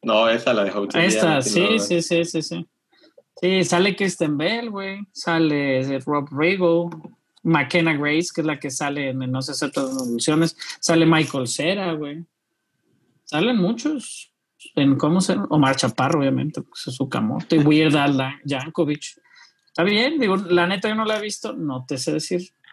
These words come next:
Speaker 2: que estoy leyendo o lo que leí de la película es lo que
Speaker 1: No,
Speaker 2: pero
Speaker 1: esas
Speaker 2: bueno, van a
Speaker 1: devoluciones,
Speaker 2: hacer una
Speaker 1: cincuenta por ciento.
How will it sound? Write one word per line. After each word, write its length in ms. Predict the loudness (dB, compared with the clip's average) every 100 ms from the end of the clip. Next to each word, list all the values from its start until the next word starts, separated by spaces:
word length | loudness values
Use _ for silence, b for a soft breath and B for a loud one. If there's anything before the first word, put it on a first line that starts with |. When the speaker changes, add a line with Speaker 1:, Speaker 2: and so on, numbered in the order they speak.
| _ -10
Speaker 2:
que 100 | -8
estoy 320 | -6 -4 0
leyendo 540 | 2 2 2 2 2
o 120 | 2 2
lo 180 | 2 0
que 100 | -2
leí 300 | -2 -2 -2
de 80 |
la 160 | -2 -4
película 440 | -6 -4 0 2 2
es 100 | 0
lo 100 | -2
que 300 | -4 -8 -8 _ _ _ _ _ _ _ _ _ _ -2
Speaker 1:
No, 100 | 2
Speaker 2:
pero 160 | 4
Speaker 1:
esas 20 | 6
Speaker 2:
bueno, 40 |
van 120 | 4
a 60 | 4
Speaker 1:
devoluciones, 440 | 4 2 2 2
Speaker 2:
hacer 200 | 2 2
una 40 | 2
Speaker 1:
cincuenta 280 | 2 2 2
por 80 |
ciento. 240 | 0 0